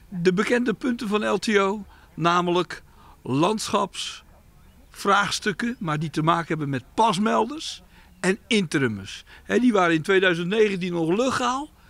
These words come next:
en zijn nu opeens illegaal. Dus wij willen dit proces nu, dat het kabinet stappen zet naar ons toe, om op deze vier punten inderdaad dat er,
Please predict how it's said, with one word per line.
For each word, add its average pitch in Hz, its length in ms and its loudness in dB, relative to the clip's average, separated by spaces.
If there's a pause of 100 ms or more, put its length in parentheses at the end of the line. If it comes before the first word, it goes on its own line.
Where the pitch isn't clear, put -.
(240)
en 208 100 -2
zijn 202 200 2
nu 185 100 0
opeens 220 400 0
illegaal. 135 600 -4 (360)
Dus 151 100 -6
wij 131 220 0
willen 262 400 4
dit 160 360 0
proces 214 460 0
nu, 208 320 0 (340)
dat 147 340 -2
het 139 240 -4
kabinet 143 480 -2
stappen - 480 -2
zet 247 380 -4 (460)
naar 151 200 -2
ons 123 240 -8
toe, 262 300 6 (420)
om 147 180 -4
op 139 220 -4
deze 208 320 4
vier 214 180 0
punten 190 520 0 (300)
inderdaad 160 580 0
dat 185 160 -6
er, 135 180 -8